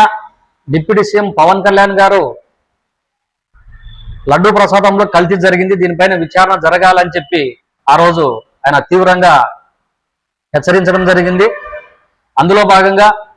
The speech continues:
గత వైసీపీ ప్రభుత్వంలో ఈ పొరపాటు జరిగింది. గత వైసీపీ ప్రభుత్వంలో కల్తీ నెయ్యితో లడ్డూ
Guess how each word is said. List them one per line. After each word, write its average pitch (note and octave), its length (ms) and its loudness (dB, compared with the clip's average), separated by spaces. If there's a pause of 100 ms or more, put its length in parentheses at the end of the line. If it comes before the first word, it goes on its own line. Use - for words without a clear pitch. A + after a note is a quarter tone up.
(380)
గత D#3 220 0 (160)
వైసీపీ F#3 420 -2
ప్రభుత్వంలో G3+ 580 0 (760)
ఈ E3 140 0
పొరపాటు G3 420 2
జరిగింది. F#3+ 360 0 (840)
గత D#3+ 160 0 (100)
వైసీపీ G3 420 0
ప్రభుత్వంలో G3 520 0 (1040)
కల్తీ F3+ 360 -2
నెయ్యితో G3+ 320 0 (680)
లడ్డూ E3 220 0